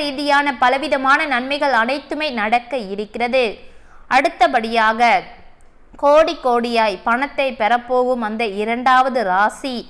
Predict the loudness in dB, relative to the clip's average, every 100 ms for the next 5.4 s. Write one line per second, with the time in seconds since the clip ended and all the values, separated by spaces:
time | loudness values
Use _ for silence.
0 | -18 -20 -20 -16 -6 -4 -2 -2 0 2
1 | 2 2 0 -8 -8 -8 -8 -6 -2 0
2 | 2 2 2 -2 -10 -8 -6 -4 -2 0
3 | 0 -2 -6 -4 0 2 2 2 0 -4
4 | -8 -8 -2 -4 0 2 4 2 -4 -6
5 | -8 -6 -6